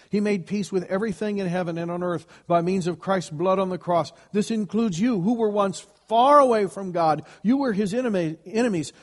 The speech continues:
separated. Underline that word. Circle the word separated. You gotta understand what that means. From him, by your evil thoughts and your evil actions. Yet now he has reconciled you to himself through the death of Christ in his physical body.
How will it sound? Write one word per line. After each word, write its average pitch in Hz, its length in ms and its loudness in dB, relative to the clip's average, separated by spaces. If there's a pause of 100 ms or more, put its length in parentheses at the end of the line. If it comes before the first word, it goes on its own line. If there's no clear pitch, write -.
separated. 202 880 -2 (200)
Underline 226 640 -2
that 190 200 -4
word. 156 340 -2
Circle 214 320 -6
the 185 100 -4
word 165 280 -4
separated. 135 840 -6 (380)
You 156 80 -8
gotta 202 260 0
understand 202 560 -4
what 190 140 -2
that 175 200 -4
means. 156 360 -6
From 202 300 -4
him, 170 340 -4 (240)
by 180 180 2
your 185 240 0
evil 196 320 0
thoughts 180 560 0
and 165 220 -6
your 160 140 -2
evil 175 380 -2
actions. 151 680 -4 (340)
Yet 202 280 2
now 208 260 4
he 190 200 2
has 180 220 0
reconciled 190 920 0
you 180 220 -4
to 196 180 -4
himself 180 480 -2 (200)
through 202 180 0
the 175 120 0
death 208 440 0
of 170 120 -4
Christ 180 460 -6
in 175 80 -4
his 170 160 -8
physical 226 420 -4
body. 160 380 0